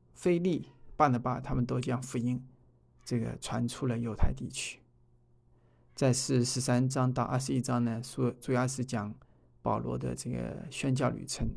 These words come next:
保罗有三次的这个旅行布道，在这里呢，我们会看到福音这个传到更远的地方。那在二十二到二十八章，呃，也就最后的一个篇章呢，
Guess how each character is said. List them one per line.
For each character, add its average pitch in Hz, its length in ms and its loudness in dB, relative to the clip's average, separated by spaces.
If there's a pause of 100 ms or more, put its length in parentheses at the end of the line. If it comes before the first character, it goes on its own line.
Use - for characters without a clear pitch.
(140)
保 123 140 2
罗 135 100 4
有 135 100 2
三 147 380 -2
次 - 300 -4
的 - 120 -6
这 - 160 -6
个 110 80 -4
旅 - 120 -8
行 - 200 -10
布 127 160 -8
道， 110 300 -6 (840)
在 127 160 4
这 131 140 2
里 120 140 4
呢， 117 180 0
我 117 100 0
们 117 120 -2
会 131 180 -4
看 127 240 -2
到 113 140 -2
福 127 240 -4
音 143 280 2 (560)
这 - 160 -4
个 117 180 -4 (380)
传 120 300 -4
到 110 320 -4
更 135 340 0 (380)
远 - 240 -2
的 170 100 -12
地 - 160 -8
方。 127 240 -2 (1400)
那 139 80 6
在 131 400 4 (100)
二 139 280 4
十 131 280 -4
二 127 260 2
到 120 120 -2
二 127 160 0
十 - 120 -2
八 135 200 0
章， 147 280 -2 (500)
呃， 123 200 -4
也 120 200 0
就 123 160 2
最 139 220 2
后 139 160 0
的 123 80 4
一 117 100 -2
个 123 100 -2
篇 120 300 -4
章 120 220 -2
呢， 120 160 -4